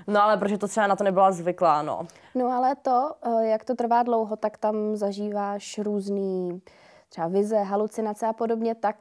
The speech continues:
Speaker 2: co jsi třeba zažila při té svojí úplně první ceremonii? Co se
Speaker 1: Mhm.
Speaker 2: ti tam objevovalo?
Speaker 1: Tak ty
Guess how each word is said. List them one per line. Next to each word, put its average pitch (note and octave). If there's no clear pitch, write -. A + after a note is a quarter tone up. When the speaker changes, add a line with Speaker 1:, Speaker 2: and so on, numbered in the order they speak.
Speaker 2:
co A#3
jsi G#4
třeba A3
zažila G3+
při G3
té G3
svojí G3
úplně G3
první G3
ceremonii? F#3+
Co G#3
se G#3+
Speaker 1:
Mhm. G#3
Speaker 2:
ti C4
tam G3
objevovalo? F#3+
Speaker 1:
Tak B3+
ty C4